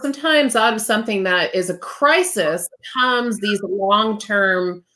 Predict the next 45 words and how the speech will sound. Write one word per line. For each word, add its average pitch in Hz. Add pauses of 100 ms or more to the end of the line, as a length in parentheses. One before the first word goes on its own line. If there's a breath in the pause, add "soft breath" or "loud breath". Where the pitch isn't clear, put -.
(340)
uh, 180
changes 185
that 190
are 214
actually 226
t-, -
prove 403
to 294
be 247
beneficial, 202
and 185
they 196
maybe 240
point 214
us 202
in 190
a 175
direction 175
we 160
wouldn't 160
have 165
headed 190 (340)
had 202
we 208
not 196
gone 180
through 175
the 160
crisis 175
in 160
the 156
first 190
place. 160 (140)
I 190
mean, 190 (380 soft breath)
you've 254
really 269
been 214
at 196
the 170
forefront 208
of 165
it. 175
I'm 190
curious, 330